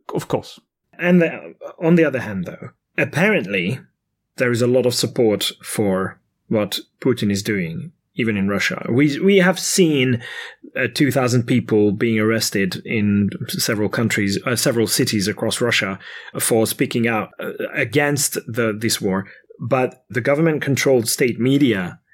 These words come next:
Speaker 2: is so efficient in spreading the misinformation that people, I just saw an interview with a statistician who said, "Yes, there is about," I don't remember the exact number, but it was below ten percent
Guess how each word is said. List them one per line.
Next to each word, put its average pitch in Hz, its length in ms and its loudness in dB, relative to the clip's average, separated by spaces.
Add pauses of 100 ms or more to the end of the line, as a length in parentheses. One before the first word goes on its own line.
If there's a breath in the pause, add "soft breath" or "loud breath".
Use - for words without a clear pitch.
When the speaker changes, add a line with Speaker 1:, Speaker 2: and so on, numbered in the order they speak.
(460 soft breath)
Speaker 2:
is 117 220 0
so 135 280 6
efficient 120 640 0
in 123 180 2
spreading 110 400 -2
the 107 60 0
misinformation 107 800 0
that 95 200 -2
people, 104 600 0 (420 loud breath)
I 123 100 0
just 131 320 0
saw 113 360 2 (180)
an 135 120 0
interview 151 580 4
with 107 140 0
a 113 60 2
statistician 120 720 0
who 104 140 2
said, 104 360 -2 (640 loud breath)
"Yes, 139 480 0 (200)
there 151 220 2
is 156 140 2
about," 127 540 2 (260)
I 123 120 -2
don't 127 220 0
remember 123 440 2
the 110 100 2
exact 117 340 -2
number, 110 280 0
but 107 240 -4
it 120 140 -4
was 139 200 4
below 135 360 4
ten 123 260 -2
percent 107 580 -4